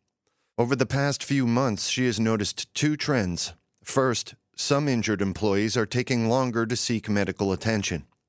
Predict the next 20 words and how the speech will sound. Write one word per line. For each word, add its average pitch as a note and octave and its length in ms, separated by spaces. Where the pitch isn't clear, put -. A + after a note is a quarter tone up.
Second, A#2 540
injured B2+ 340
employees G2+ 600
often C#3 460
insist C3+ 500
on G2 140
going G#2+ 260
back A2+ 280
to A#2+ 80
work A2 280
sooner C3+ 360
than G2+ 180
advised A2+ 560
because A#2+ 320
they A#2+ 100
want B2+ 240
to D3+ 60
protect A2+ 400
their G#2 140
jobs. G#2 600